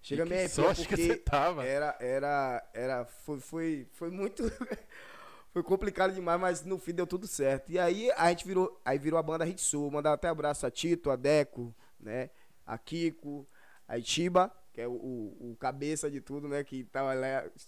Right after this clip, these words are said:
Speaker 1: "Ó, velho, bota esse menino aí, bota ele pra tocar." Tipo, aí ele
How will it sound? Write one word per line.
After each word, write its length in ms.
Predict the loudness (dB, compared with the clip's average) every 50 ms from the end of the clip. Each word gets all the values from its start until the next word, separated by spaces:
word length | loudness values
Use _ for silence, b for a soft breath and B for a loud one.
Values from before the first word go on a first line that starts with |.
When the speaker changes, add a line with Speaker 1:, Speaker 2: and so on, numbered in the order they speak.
| 0 0
Speaker 1:
"Ó, 120 | 2 2
velho, 140 | 2 0 0
bota 200 | 0 -2 -2 -2
esse 80 | -6 -12
menino 280 | -10 -8 -8 -6 -6 -4
aí, 220 | -4 -4 -6 -6
bota 300 | -4 0 0 0 0 0
ele 60 | -2
pra 120 | -2 -2 -2
tocar." 440 | -2 -4 -6 -4 -4 -4 -4 -4 -6
Tipo, 300 | -10 -12 -14 -12 -8 -8
aí 140 | -6 -6 -6
ele 220 | -8 -8 -10